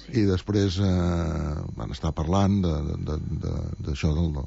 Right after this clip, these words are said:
Speaker 2: del Foraster, explicant els pobles que faria, i les coses que s'havia trobat, i tot això. I després va venir una col·laboradora que li va portar, doncs, diu, «Com tu has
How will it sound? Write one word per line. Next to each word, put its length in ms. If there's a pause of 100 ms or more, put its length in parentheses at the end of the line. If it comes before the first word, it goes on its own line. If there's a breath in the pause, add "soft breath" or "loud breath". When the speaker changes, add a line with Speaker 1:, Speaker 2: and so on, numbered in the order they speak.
(360 loud breath)
Speaker 2:
del 180
Foraster, 460
explicant 340
els 80
pobles 320
que 100
faria, 600 (340 loud breath)
i 80
les 240
coses 240
que 80
s'havia 320
trobat, 640
i 80
tot 160
això. 160 (560 loud breath)
I 140
després 180
va 80
venir 160
una 160
col·laboradora 840 (120)
que 140
li 80
va 160
portar, 320 (420)
doncs, 220
diu, 80 (160)
«Com 160
tu 100
has 140